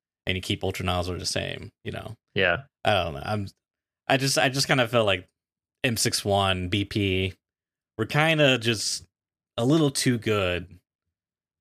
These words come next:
Speaker 1: for, like, general, "I'm shooting at you" stuff.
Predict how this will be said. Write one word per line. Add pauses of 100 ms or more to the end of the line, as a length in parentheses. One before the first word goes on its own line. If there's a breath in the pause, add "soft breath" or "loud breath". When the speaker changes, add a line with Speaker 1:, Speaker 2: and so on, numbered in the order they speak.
(160)
Speaker 1:
for,
like,
general, (500)
"I'm
shooting
at
you" (600)
stuff.